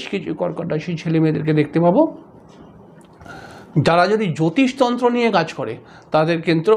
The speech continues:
অবশ্যই যদি জন্মছকের মতো জ্যোতিষতান্ত্রিক হবার যোগ থাকে তারা অনেক ভালো রাস্তা খুঁজে পাবে কিন্তু এই,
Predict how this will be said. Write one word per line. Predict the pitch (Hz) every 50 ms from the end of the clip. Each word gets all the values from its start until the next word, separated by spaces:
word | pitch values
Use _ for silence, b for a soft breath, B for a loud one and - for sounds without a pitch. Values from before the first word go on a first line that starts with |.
| - -
অবশ্যই | 135 147 147 160 160 - - - 254 226 165 143 139 156
যদি | 147 147 139
জন্মছকের | 139 147 151 170 196 214 208 240 240 262 247 247
মতো | 240 240 247 262 233
জ্যোতিষতান্ত্রিক | 170 175 170 - - 220 - - - 190 185 185 180 214 208 196 -
হবার | 180 175 190 175 147 131
যোগ | 196 226 226 - -
থাকে | 196 156 135 120 117 B B B B B B B B
তারা | - 170 180 175 - - - - -
অনেক | 170 214 285 320 285 208 165
ভালো | 165 196 190 170
রাস্তা | 151 151 151 - - - 170
খুঁজে | 147 160 160 151 147
পাবে | 151 147 143 143
কিন্তু | 139 143 135 - - - - -
এই, | 147 147 147